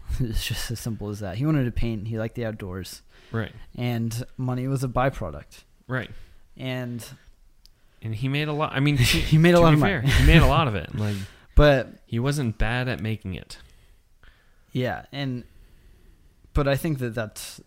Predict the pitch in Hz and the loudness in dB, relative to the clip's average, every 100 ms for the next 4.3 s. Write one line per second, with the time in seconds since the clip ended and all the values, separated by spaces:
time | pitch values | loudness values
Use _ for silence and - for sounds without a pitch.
0 | - 120 - 127 110 98 101 98 98 107 | -12 -12 -8 -8 -8 -10 -10 -12 -12 -14
1 | - 101 - 92 87 82 101 87 82 107 | -10 -10 -10 -12 -12 -12 -12 -12 -14 -14
2 | - 107 107 104 92 - 98 95 - - | -10 -8 -8 -8 -10 -12 -14 -16 -18 -20
3 | - _ - 110 110 110 - - - _ | -20 _ -6 -4 -4 -8 -10 -16 -20 _
4 | _ 107 | _ -18